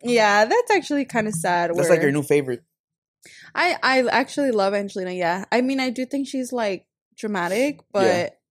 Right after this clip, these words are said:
Speaker 1: I love her.
Speaker 2: Dramatic as hell.
Speaker 1: She's funny as hell. I just feel like she's so real.
Speaker 2: Yeah. And,
Speaker 1: Like,
Speaker 2: like,
Speaker 1: she, she doesn't
Speaker 2: <clears throat>
Speaker 1: hide anything.
Speaker 2: That's true. And, like, I guess, like, if you want to, like,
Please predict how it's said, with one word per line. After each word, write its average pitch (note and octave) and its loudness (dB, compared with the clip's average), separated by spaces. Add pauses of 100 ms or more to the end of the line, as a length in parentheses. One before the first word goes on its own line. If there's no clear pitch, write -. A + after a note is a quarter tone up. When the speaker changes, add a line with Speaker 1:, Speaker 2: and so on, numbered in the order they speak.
Speaker 1:
I A3+ -2
love F#3 -2
her. F3 -4
Speaker 2:
Dramatic A#2+ 0
as A2+ -4
hell. A#2+ 0
Speaker 1:
She's D#4+ -2
funny A#3+ -4
as A3 -6
hell. G#3+ 0
I D#4+ 2
just G#4 0
feel A4 2
like G#4+ 4
she's - -2
so F4 0
real. A3 2
Speaker 2:
Yeah. A#2+ -4 (220)
And, - 0
Speaker 1:
Like, B3 2
Speaker 2:
like, C#4+ 0
Speaker 1:
she, C4+ -2
she - -8
doesn't C4 0
Speaker 2:
<clears throat> C4+ -2
Speaker 1:
hide A#3+ 0
anything. G3+ -6 (160)
Speaker 2:
That's G3+ -4
true. B2 -4 (640)
And, D#3 0
like, D3+ 4
I C3 4
guess, D3+ 0
like, D3 0
if B2+ 0
you D3 0
want C3+ 2
to, C3 2
like, A#2+ 2